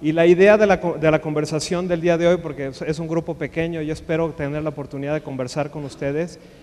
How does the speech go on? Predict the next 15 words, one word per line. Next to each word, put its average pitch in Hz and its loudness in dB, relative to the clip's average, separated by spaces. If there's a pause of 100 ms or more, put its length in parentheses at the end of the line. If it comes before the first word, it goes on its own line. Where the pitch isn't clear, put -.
(140)
es 151 -2
ver 208 4
cómo 226 0
está 214 -2
cambiando 185 -2
el 160 -2
mundo 165 -6 (800)
y 143 -4
ver 165 2
cómo 180 -6
recursos 165 -8
humanos 151 -10
tiene 143 -10
que 147 -16
cambiar. 123 -12